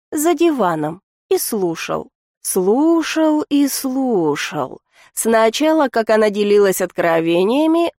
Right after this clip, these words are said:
а потом, как они еблись и стонали, как животные. Со скромностью у моей мамы никогда проблем не было. Я всегда думал, чё же маман от меня не избавилась, если не любила особо, пока не призналась, что я в отца пошёл.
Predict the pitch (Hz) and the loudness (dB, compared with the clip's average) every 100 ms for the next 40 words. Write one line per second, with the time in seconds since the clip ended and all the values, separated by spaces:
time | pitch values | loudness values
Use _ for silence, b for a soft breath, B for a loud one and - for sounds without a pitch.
0 | _ - 247 240 254 247 254 226 233 220 | _ -2 0 2 0 2 2 2 0 2
1 | 214 214 208 190 185 202 330 339 - - | 2 2 2 0 0 0 0 0 -4 0
2 | 339 320 - 320 311 277 175 170 165 175 | 0 0 -2 0 2 2 2 0 0 -2
3 | 170 180 185 175 165 190 190 175 202 _ | -4 -2 -2 0 -2 -2 -2 -4 -6 _
4 | _ _ _ - - 247 - 339 359 359 | _ _ _ -10 -2 -2 0 0 2 4
5 | 349 - 339 320 311 311 294 294 294 285 | 2 0 2 2 2 2 2 4 2 0
6 | 285 285 269 339 240 190 196 196 202 196 | 0 -2 0 0 0 0 0 2 2 0
7 | 190 185 196 _ _ _ _ - 220 240 | 2 0 -2 _ _ _ _ -4 2 2
8 | 226 - 220 254 226 226 190 175 180 220 | 2 -4 0 0 2 2 4 2 0 0
9 | 214 240 254 262 277 277 294 294 302 311 | 0 2 2 2 2 0 2 2 4 4
10 | 330 302 294 330 233 175 180 180 202 196 | 2 0 0 2 2 2 2 0 -2 -2
11 | 202 202 208 202 190 202 202 190 190 - | 0 0 0 -2 -2 0 2 2 0 -2
12 | 196 185 190 _ _ 320 339 349 339 311 | -4 -4 -6 _ _ -4 0 2 2 0
13 | 302 277 285 311 330 294 - 254 254 240 | 0 0 2 2 2 -2 -4 -2 0 0
14 | 262 262 285 - - 208 151 160 - 156 | 0 0 -2 -2 -2 -2 -2 -6 -4 -4
15 | 147 | -4